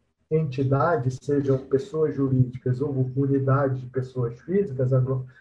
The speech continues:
eh, entidades de associação de pessoas físicas, são comunicadas acerca do início do trabalho. E aí é feita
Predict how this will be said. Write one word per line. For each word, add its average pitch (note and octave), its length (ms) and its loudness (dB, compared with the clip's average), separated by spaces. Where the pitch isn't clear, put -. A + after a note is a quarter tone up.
eh, B2 160 4
entidades C3 640 2
de B2+ 100 -2
associação C#3 760 -2
de C3+ 80 -10
pessoas B2+ 420 -4
físicas, F#3+ 540 -2
são G3+ 260 4
comunicadas G3 1000 2
acerca F3+ 1000 0
do F3 160 2
início E3 400 -4
do D#3+ 120 -10
trabalho. D#3+ 600 0
E D#3+ 160 4
aí D#3+ 300 6
é F#3+ 100 2
feita E3 500 -4